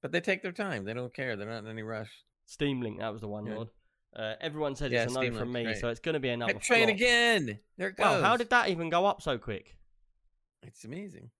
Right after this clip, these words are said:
Speaker 1: Either that or it's a delayed reaction on the, <laughs> on Twitch.
Speaker 2: <laughs>
Speaker 1: One of the two.
Speaker 2: <laughs> It got mad. Um,
Speaker 1: All right, we got an, we got an emote and everything. Cool.
Speaker 2: They also have the best V R headset on the, on the thingy.
Speaker 1: Pretty neat.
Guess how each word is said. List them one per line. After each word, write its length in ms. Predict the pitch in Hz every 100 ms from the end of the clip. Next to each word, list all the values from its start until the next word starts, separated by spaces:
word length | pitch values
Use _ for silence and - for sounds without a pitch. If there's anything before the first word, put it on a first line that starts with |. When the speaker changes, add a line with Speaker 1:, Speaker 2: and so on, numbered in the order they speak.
| _ _ _ _
Speaker 1:
Either 120 | 139 135
that 140 | 139
or 60 | 135
it's 100 | 131
a 60 |
delayed 300 | 120 123 131
reaction 440 | 127 127 131 - 127
on 160 | 117
the, 600 | 117 127 - 147 127 - - - _
<laughs> 300 | _ - -
on 160 | 117 117
Twitch. 360 | - - -
Speaker 2:
<laughs> 100 | 135
Speaker 1:
One 180 | 143 151
of 60 | 151
the 80 | 120
two. 320 | - 127 143 _ _ -
Speaker 2:
<laughs> 300 | 139 - -
It 200 | 135 -
got 220 | - 117
mad. 320 | 143 143 110 - - - _ _ _ _ -
Um, 420 | 127 120 117 117
Speaker 1:
All 80 | 143
right, 300 | 135 151 - -
we 80 | 131
got 160 | 135 131
an, 260 | 123 131
we 60 | 127
got 140 | 139
an 80 | 139
emote 240 | 120 123 147
and 100 | 131
everything. 440 | 160 151 98 98 - _ _
Cool. 220 | 101 101 _ -
Speaker 2:
They 80 | 143
also 220 | 160 160
have 160 | 147
the 60 | 139
best 200 | 151 143
V 160 | 139 165
R 140 | 165
headset 260 | 135 - 107
on 140 | 104
the, 120 | 101 101 _
on 180 | 110 104
the 80 | 101
thingy. 340 | 107 104 95 - _ _ _ _ _ _ _ _ _ _ _ _ _ _ _ _ _ _
Speaker 1:
Pretty 180 | - 110
neat. 260 | 101 131